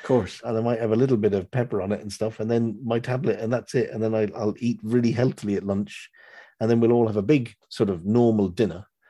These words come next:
Speaker 2: but I won't have any added salt. I won't have, you know, I'll go, go easy on the cheese, you know,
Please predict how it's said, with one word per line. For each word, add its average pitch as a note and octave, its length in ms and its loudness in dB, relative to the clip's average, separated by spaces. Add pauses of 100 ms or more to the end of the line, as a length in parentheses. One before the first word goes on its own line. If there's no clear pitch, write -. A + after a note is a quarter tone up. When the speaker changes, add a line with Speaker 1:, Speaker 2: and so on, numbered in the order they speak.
(380)
Speaker 2:
but G#2 220 0
I A2 80 0
won't G#2+ 240 2
have G2+ 100 -2
any G2+ 220 2
added G2+ 240 2
salt. G2+ 480 -4
I G2 80 -6
won't F#2+ 300 -6
have, F#2 280 -2 (160)
you G2+ 60 -4
know, F#2 120 -2
I'll F2 80 -4
go, F#2+ 200 -2
go G#2 260 0
easy G#2 280 0
on F#2 100 -4
the F#2+ 80 -4
cheese, G2 720 -6
you G2 80 -8
know, F2+ 300 -6